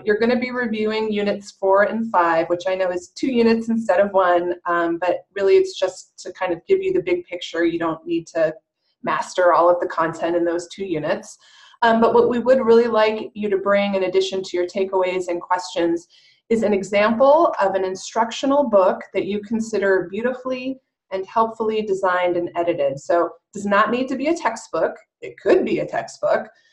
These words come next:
but really we're just looking for something, a, a book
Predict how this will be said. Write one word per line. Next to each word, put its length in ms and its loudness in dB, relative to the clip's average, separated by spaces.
but 160 4
really 240 6
we're 160 2
just 300 -2
looking 320 -2
for 200 2
something, 720 -2
a, 80 0
a 400 -2
book 420 0